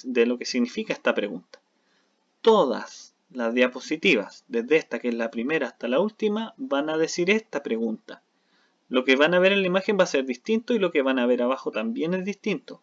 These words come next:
Pero esta pregunta va a estar en todas las diapositivas y significa, "¿qué es eso?". Ok, vamos. "What is it?". ¿Qué es esto?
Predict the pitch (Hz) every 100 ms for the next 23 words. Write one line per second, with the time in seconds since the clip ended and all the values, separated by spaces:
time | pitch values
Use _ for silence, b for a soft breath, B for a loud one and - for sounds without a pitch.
0 | _ - 120 131 175 - 202 214 220 226
1 | 196 156 - 160 160 - 190 196 196 190
2 | 190 185 - 190 208 208 156 143 131 123
3 | 156 170 175 _ - 233 254 139 - -
4 | 143 - 202 - _ _ _ _ _ _
5 | _ _ _ _ _ _ _ _ _ _
6 | _ _ _ 156 143 98 - _ _ _
7 | _ _ 131 - - - b b b b
8 | b - 143 135 190 139 - 151 - -
9 | - _ _ _ _ _ _ _ _ _
10 | _ _ _ _ _ - 226 220 - 135
11 | 123 - 180